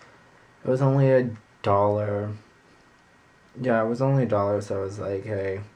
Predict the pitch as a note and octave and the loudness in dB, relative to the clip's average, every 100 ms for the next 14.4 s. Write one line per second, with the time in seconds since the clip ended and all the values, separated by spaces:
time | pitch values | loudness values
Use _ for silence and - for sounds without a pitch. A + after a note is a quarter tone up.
0 | _ _ _ _ _ _ _ _ _ - | _ _ _ _ _ _ _ _ _ -6
1 | C3 C3+ C3+ C3 - - - A#2 G#2 G2+ | 2 4 4 2 -4 -10 -4 -4 -2 -6
2 | D2 D2 G1+ G1+ - G1+ - - - _ | -6 -10 -14 -14 -14 -14 -16 -20 -20 _
3 | _ _ _ _ _ _ _ _ - G2+ | _ _ _ _ _ _ _ _ -6 0
4 | G#2 G2+ G2 F2 D2 C#2 - A1 - - | 2 0 -2 -8 -10 -12 -14 -14 -16 -18
5 | - G1+ - - - _ - - - - | -18 -18 -20 -20 -20 _ -20 -20 -20 -20
6 | - - - - _ _ - - - C#3 | -4 -2 -2 -4 _ _ -20 -20 -8 0
7 | C#3 E3 E3+ F3+ F3+ F3 - - C#3 C#3 | 2 4 4 4 0 -2 -8 -6 -2 2
8 | C3+ C3+ C#3 C3 C#3 - - C3+ A#2+ F2+ | 4 4 4 2 -2 -10 -14 -4 -2 -2
9 | D#2+ D#2 A2 C3 C#3 - F3 E3 - B2 | -4 -6 -8 -10 -12 -4 0 0 0 0
10 | C3+ C3+ A#2 A2+ G2+ G2+ C3+ - - - | 0 0 0 2 0 -4 -8 -16 -20 -20
11 | - C3 A2+ G#2+ G#2 A2 - A#2 B2 A#2+ | -12 -6 -6 -4 -6 -8 -6 -2 -2 -2
12 | C3+ - D3+ D#3 D#3 D3+ C#3 - - - | -4 -4 -2 0 -2 -4 -8 -18 -20 -20
13 | - - - - - C3 C3+ - C3+ B2+ | -20 -20 -20 -20 -12 -10 -10 -10 -8 -4
14 | B2+ C3+ C#3+ C#3 | -2 0 0 -2